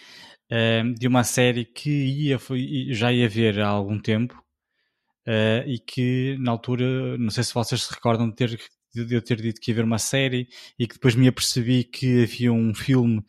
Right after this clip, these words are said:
que antecedia os eventos da série, que era o Love, Simon. Eh, e pronto, comecei agora a ver a tal série que, que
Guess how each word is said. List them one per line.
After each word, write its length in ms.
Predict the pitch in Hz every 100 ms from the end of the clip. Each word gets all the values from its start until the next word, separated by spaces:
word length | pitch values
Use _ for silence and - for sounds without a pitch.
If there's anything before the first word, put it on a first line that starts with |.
| - - -
que 120 | 135
antecedia 560 | 127 - 123 131 127
os 160 | 117 113
eventos 400 | 117 113 110 107
da 100 | 113
série, 380 | - 127 127 120
que 140 | -
era 100 | 110
o 220 | 110 120
Love, 260 | 110 113 101
Simon. 460 | - 117 123 135 127 _ - - _ _ 120
Eh, 460 | 117 113 113 120 -
e 180 | 113 113
pronto, 380 | - 95 - -
comecei 260 | 117 104 110
agora 160 | 107
a 40 | 104
ver 240 | 104 101
a 60 | 101
tal 180 | 104 101
série 440 | - 107 98 95 -
que, 180 | -
que 100 | 104